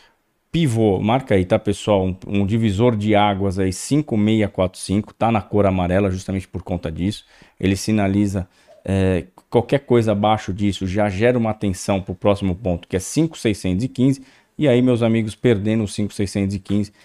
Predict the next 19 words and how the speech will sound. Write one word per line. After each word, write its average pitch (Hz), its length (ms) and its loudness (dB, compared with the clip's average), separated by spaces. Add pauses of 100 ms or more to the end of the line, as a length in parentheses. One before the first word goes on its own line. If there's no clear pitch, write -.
(160)
a - 140 0
gente 101 240 -2
tem 107 140 -2
espaço 101 400 -2
pra 104 100 -2
vir 95 160 -2
testar 95 360 -4
a 92 40 -2
média 95 260 -2
da 92 120 -2
V 90 100 -4
wap 92 260 -2
do 92 120 -6
mês 90 180 -2
passado, 107 540 -2 (360)
tá - 80 -4
ali 92 140 0
perto 92 300 -2
do 107 120 -8